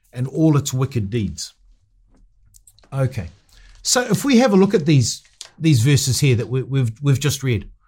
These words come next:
when we don't set our hearts or our eyes on, on things above, on Christ,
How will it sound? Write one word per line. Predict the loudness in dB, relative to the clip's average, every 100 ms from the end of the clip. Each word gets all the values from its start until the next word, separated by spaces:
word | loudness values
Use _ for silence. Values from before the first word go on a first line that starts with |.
| _ _ _ _ _ _ -20 _ -20 -8
when | 2 6
we | 6
don't | 4 2 0
set | 0 0 2
our | 0
hearts | -2 0 0 0 -4 -4 -4 -6 -6
or | 0 2
our | 4 4
eyes | 2 2
on, | -2 -2
on | 0 0
things | 2 2 2
above, | 0 -2 -4 -6 -4
on | 0 0
Christ, | -2 -6 -6 -8 -12